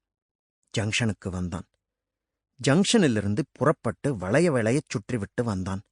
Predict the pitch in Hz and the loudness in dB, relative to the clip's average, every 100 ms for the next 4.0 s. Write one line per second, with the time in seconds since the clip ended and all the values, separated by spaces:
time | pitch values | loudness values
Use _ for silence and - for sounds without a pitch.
0 | _ _ _ _ _ _ - 95 101 98 | _ _ _ _ _ _ -12 -4 -2 -2
1 | 101 104 90 98 85 92 - _ _ _ | -2 -4 -6 -8 -8 -8 -10 _ _ _
2 | _ _ _ _ _ _ _ 123 156 214 | _ _ _ _ _ _ _ 4 8 8
3 | 156 131 - 113 98 120 131 - 180 | 6 2 2 2 4 2 0 0 0